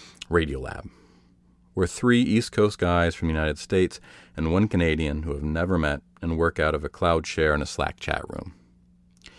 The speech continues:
During this time, I also happened to have dinner with Patrick Roan, of, formerly of the Minimal Mac podcast and the Minimal blog, and had a bit of a starstruck anxiety in the run-up to the dinner, only to find out that he was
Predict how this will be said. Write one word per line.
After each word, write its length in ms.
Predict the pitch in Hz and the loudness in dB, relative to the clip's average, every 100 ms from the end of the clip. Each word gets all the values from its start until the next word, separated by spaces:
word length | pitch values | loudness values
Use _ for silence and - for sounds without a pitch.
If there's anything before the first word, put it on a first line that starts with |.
| - - - _ | -20 -20 -20 _
During 200 | 135 147 | 4 6
this 140 | 110 | 2
time, 420 | - 143 92 85 | 2 2 4 2
I 180 | 90 85 | 0 0
also 360 | 87 104 - 90 | 2 2 2 -2
happened 280 | 87 85 82 | -2 0 -2
to 40 | |
have 220 | 80 78 | -2 -2
dinner 280 | 85 87 80 | 0 2 2
with 160 | 73 - | -2 -6
Patrick 460 | - 90 80 76 | -4 -4 -4 -6
Roan, 560 | 85 82 80 76 80 90 - | -2 0 0 -2 -6 -10 -6
of, 160 | 85 | -6
formerly 640 | - - 110 98 90 85 82 | -6 0 4 4 4 2 0
of 140 | 76 | -2
the 80 | 78 | -2
Minimal 300 | 80 78 73 | -2 -2 -2
Mac 360 | 82 90 - | -2 -2 -4
podcast 640 | - 82 82 85 80 76 - - - - - | -4 -2 -2 -2 -2 -2 -6 -20 -20 -20 -12
and 100 | - | -4
the 60 | 76 | -2
Minimal 320 | 78 76 69 | -2 -2 -4
blog, 500 | 73 85 80 69 73 82 - - | 0 4 4 2 -4 -10 -16 -8
and 480 | 87 85 85 82 - | -4 -2 -2 -4 -10
had 180 | - 107 | -4 -2
a 60 | |
bit 120 | 90 95 | 0 -2
of 80 | |
a 40 | 80 | -2
starstruck 640 | - - 98 98 - 85 | -6 0 0 0 -2 -2
anxiety 640 | 76 78 76 80 82 76 76 | -2 -4 0 2 2 0 -2
in 80 | 78 | -2
the 100 | 76 | -2
run-up 320 | 76 76 71 | -4 -4 -8
to 100 | - | -14
the 100 | - | -10
dinner, 380 | 80 87 76 73 _ - - - _ | -2 0 0 -6 _ -20 -20 -20 _
only 200 | - 104 | 0 2
to 80 | 90 | 2
find 360 | - 87 87 | 2 2 2
out 220 | 90 98 85 | 2 0 0
that 140 | 78 | -4
he 160 | 98 175 | -2 0
was 180 | 98 | 0